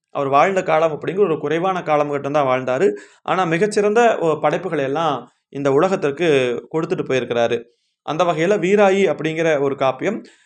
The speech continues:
தமிழில் எழுந்த முதல் ஒரு தலித் படைப்பு அப்படிங்கிற மாதிரி சொல்றாங்க. அந்த முதலாளி வர்க்கம், அந்த உயர்ந்த ஜாதி பிரிவினர்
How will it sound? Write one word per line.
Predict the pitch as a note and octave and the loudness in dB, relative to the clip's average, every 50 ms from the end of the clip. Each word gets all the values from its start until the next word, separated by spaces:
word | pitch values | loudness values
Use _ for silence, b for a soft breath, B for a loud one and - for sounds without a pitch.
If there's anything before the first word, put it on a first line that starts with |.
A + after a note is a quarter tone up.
| B B | B B
தமிழில் | _ - D3+ E3 F#3+ G#3+ A3 G3+ | _ -6 -4 0 0 2 2 2
எழுந்த | F3 D#3+ D#3 D#3+ G3+ G3+ | 0 0 0 2 2 2
முதல் | E3+ D3 D3+ D#3 G#3+ A3+ A#3 G3+ - - - | 2 0 0 0 2 2 2 -2 -4 -4 -6
ஒரு | - C#3+ C#3 | -4 -2 0
தலித் | C#3+ C#3 C3 C#3 D3 D#3 G3 G#3+ - - | 0 0 0 0 0 0 0 -2 -2 -4
படைப்பு | - D3+ D3 D3 D3 D3 D#3+ D3+ C3+ | -2 -2 -2 -4 -4 -6 -4 -4 -4
அப்படிங்கிற | B2+ C3+ C#3 C#3 C3+ C3+ B2+ | -4 -4 -4 -4 -4 -4 -4
மாதிரி | C3+ C3+ C3 C3+ - C#3 | -6 -6 -6 -6 -10 -6
சொல்றாங்க. | B2 B2 B2+ B2 A#2+ C#3+ F#3+ A#3 B B B B B B B | -4 -4 -4 -2 0 0 -2 -2 B B B B B B B
அந்த | - - D3+ D#3 D3 | -8 -2 -2 0 0
முதலாளி | D3+ D#3+ D#3+ F#3 F#3 F#3 F3+ | 0 2 2 2 2 2 2
வர்க்கம், | D#3 D#3 C#3+ B2+ B2 D#3 D#3+ E3 E3 D#3+ E3 - | 0 -2 -4 -2 -2 -2 -2 -2 -6 -10 -12 -10
அந்த | - D3+ D3+ D3+ D#3 D3+ D3+ D3+ D3 D3 C#3+ | -8 -6 -2 2 2 4 4 4 4 4 4
உயர்ந்த | C#3+ D#3 F3 G3 F#3 G3 F#3+ | 2 2 0 0 0 0 0
ஜாதி | D3 D#3+ D#3 D3+ D3 C#3+ | 2 2 2 2 0 -2
பிரிவினர் | C#3+ D3 C#3 C#3 C#3 C#3+ D3+ D3+ - b | -2 -2 -2 0 0 0 -2 -2 -4 b